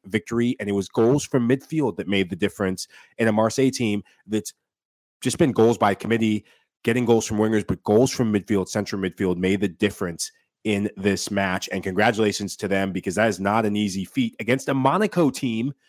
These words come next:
that looked like world beaters. After that three zero demolition of Paris in Monaco in the French Riviera, they looked unstoppable, destined almost to get second place, but it was not to be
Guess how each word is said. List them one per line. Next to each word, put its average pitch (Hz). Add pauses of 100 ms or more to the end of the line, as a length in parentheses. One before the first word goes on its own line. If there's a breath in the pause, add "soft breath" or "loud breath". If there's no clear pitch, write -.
(200 soft breath)
that 135 (140)
looked 143
like 151
world 139
beaters. 101 (280 soft breath)
After 185
that 190
three 160
zero 147 (180)
demolition 117 (280)
of -
Paris 113 (200)
in 160
Monaco 120
in 104
the 98
French -
Riviera, 107 (240 loud breath)
they 117
looked 135
unstoppable, 110 (120)
destined 104
almost 92 (200 loud breath)
to 107
get 113
second 107
place, 104
but 101
it 98
was 98
not 123
to 131
be 110